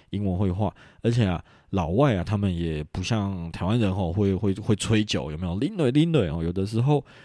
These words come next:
晚上啊，就是一时一时的吼，喝一个最小杯的三百五十ml，然后也没有喝完啊，就沾一下哦。一开始的时候，cheers，king king 哦，干，干杯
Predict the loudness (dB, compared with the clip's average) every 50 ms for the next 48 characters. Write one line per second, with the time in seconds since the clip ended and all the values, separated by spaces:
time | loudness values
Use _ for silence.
0 | -20 _ _ 0 0 0 0 0 2 2 2 2 2 0 -2 -2 -2 -4 -4 -2
1 | -2 -2 0 0 -2 0 0 -2 0 0 -2 -2 -4 -4 -4 -4 -4 -4 -4 -6
2 | -4 -2 0 0 0 2 0 -2 0 2 2 2 2 0 -2 0 2 2 2 2
3 | 0 -2 -2 -4 -2 0 0 0 0 -2 -4 -6 -4 -2 -2 -2 -2 -2 -4 -4
4 | -2 -2 -2 -2 -2 -2 -2 -2 0 0 2 2 2 2 0 -2 -6 -10 -16 -20
5 | -20 _ _ -8 -4 -2 -2 -4 0 0 0 2 2 0 -2 -4 0 0 0 0
6 | 0 -4 -6 -6 -6 -4 -2 -2 -2 -2 -2 -4 -6 -4 -2 -2 -2 -2 -2 -2
7 | 0 2 4 2 2 0 -4 -6 -6 -8 -10 -6 -4 -2 -2 -4 -4 -8 -10 -10
8 | -10 -10 -12 -10 -8 -6 -6 -4 -4 -6 -6 -8 -10 -6 -4 -4 -4 -2 0 0
9 | 0